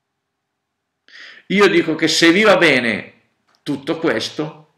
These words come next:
e se volete continuare a rimanere mal informati, a non essere partecipi, a seconda delle vostre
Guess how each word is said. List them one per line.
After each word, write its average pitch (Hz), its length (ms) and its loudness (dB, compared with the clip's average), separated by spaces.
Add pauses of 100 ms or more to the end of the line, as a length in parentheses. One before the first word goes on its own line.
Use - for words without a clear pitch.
(380)
e - 80 -16
se 143 220 -2
volete 147 540 2
continuare 123 640 -2
a 120 40 4
rimanere 120 540 -2
mal 131 260 0
informati, 139 840 -4 (800)
a 139 140 0
non 143 180 -2
essere 131 420 -4
partecipi, 151 1120 -2 (440)
a - 80 -20
seconda 135 520 -6
delle 113 200 -2
vostre 120 560 -6